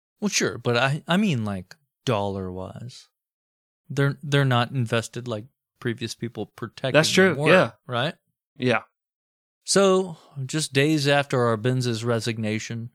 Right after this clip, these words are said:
Speaker 1: the D O J sued United Fruit under antitrust laws. It took another four years, but the United Fruit monopoly was eventually broken up. They became Chiquita brands and sold almost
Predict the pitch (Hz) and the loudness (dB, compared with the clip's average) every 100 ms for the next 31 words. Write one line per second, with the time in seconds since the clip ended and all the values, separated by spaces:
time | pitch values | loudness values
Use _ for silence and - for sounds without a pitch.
0 | _ _ _ 123 117 139 143 147 143 135 | _ _ _ -4 0 2 4 2 0 0
1 | 135 107 98 95 - 135 123 120 117 113 | 0 0 -2 -4 -2 -2 -2 -2 -4 -2
2 | 123 139 139 - 160 185 - 120 110 - | 0 -2 -6 -4 -4 -4 -6 -4 -4 -4
3 | 120 - 123 117 123 117 - 101 95 - | -6 -4 -6 -4 -4 -4 -6 -10 -10 -10
4 | - - _ _ _ _ _ _ _ _ | -10 -12 _ _ _ _ _ _ _ _
5 | 143 170 208 214 220 196 - 170 156 110 | -6 -4 -4 -4 -2 -4 -4 -2 -2 -2
6 | 95 87 - - _ 127 135 139 139 160 | -4 -6 -10 -16 _ -6 -2 0 2 0
7 | 180 156 - 160 113 117 127 135 110 104 | 0 -4 -4 -4 -4 -2 -2 -2 -8 -8
8 | 104 107 117 123 123 110 107 104 - 107 | -8 -6 -6 -4 -4 -4 -2 -4 -4 -8
9 | 120 - _ _ _ _ _ _ _ _ | -8 -12 _ _ _ _ _ _ _ _
10 | - 131 120 - 123 110 - 95 - 135 | -4 -2 -4 -2 -2 -2 -6 -8 -4 -4
11 | 143 147 151 156 170 - - _ 135 120 | -2 -2 -2 -2 -4 -8 -18 _ -6 -4
12 | 131 127 - 135 127 120 117 | -2 -4 -4 -4 -2 -2 -6